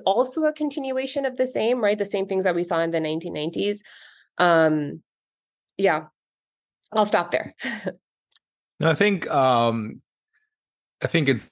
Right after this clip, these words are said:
Speaker 2: fair to say, based on kind of many observations and, and many reports, that yes, the twenty eighteen election weren't a free and fair election either. And at the same time, competition really mattered in that election,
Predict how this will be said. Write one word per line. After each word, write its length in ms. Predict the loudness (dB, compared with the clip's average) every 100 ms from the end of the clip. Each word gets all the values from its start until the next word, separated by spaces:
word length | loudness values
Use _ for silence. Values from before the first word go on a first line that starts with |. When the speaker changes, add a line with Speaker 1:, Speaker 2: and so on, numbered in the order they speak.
| -14
Speaker 2:
fair 380 | -12 -10 -6 -4 -2
to 60 |
say, 300 | 2 4 4
based 360 | 2 0 -2 0
on 140 | -2
kind 100 | -2
of 60 | -2
many 180 | 0 2
observations 680 | 0 0 0 -2 -2 -4 -2
and, 100 | -2
and 140 | 0
many 200 | 0 0
reports, 440 | 0 0 0 2 0
that 160 | 0
yes, 280 | 2 0 0
the 120 | -4
twenty 260 | 0 0 2
eighteen 220 | 2 0
election 460 | 0 -2 -2 -2 0
weren't 460 | 0 0 -2 -6 -12
a 60 | -10
free 220 | 0 2
and 140 | 2 2
fair 160 | 0
election 340 | 2 0 -2 0
either. 460 | 2 2 2 0 -4 -18 -4
And 120 | 0
at 80 | 2
the 80 | 2
same 300 | 2 2 2
time, 440 | 0 2 0 -2 -6
competition 600 | -6 -4 -4 -4 -2 0
really 200 | 0 0
mattered 440 | 0 2 2 0
in 80 | -2
that 160 | -4 -2
election, 500 | -4 -4 -6 -6